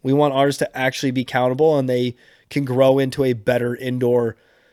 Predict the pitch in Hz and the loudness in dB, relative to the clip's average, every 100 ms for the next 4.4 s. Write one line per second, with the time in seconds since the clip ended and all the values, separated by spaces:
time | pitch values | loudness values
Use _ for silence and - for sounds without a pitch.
0 | _ _ - 147 135 131 120 - 135 127 | _ _ -6 -2 -2 -2 -6 -4 -2 -4
1 | - 131 135 143 147 - 127 120 135 117 | -4 -4 0 0 -2 -6 -10 -8 -10 -4
2 | 131 143 143 - 135 - 135 127 - _ | -2 0 -2 -4 -4 0 0 -2 -10 _
3 | - 139 151 147 156 147 127 131 120 110 | -12 -8 -6 -6 -6 -6 -6 -6 -6 -10
4 | 117 131 123 | -10 -10 -12